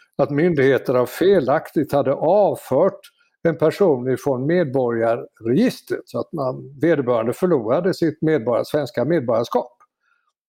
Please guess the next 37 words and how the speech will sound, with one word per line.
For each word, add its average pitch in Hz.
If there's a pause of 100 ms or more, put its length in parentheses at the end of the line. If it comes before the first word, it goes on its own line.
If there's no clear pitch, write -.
Och 139
det 139
där 175
tog 190
väldigt 147
lång 185
tid 151 (1080)
att 151
få -
avhjälpt. 165 (760)
Och 139
därför 151
i 139
den 147
här 147
domen 123
från 131
tvåtusen 131
arton, 127
i 120
det 185
fallet, 147 (500)
H 170
D 127
ett 117
sofistikerat 131
resonemang 143
om 139
när 127
preskriptionsavbrott 131
inträffar 139 (420)
och 131
hur 147
man 131
ska 131
se 139
på 113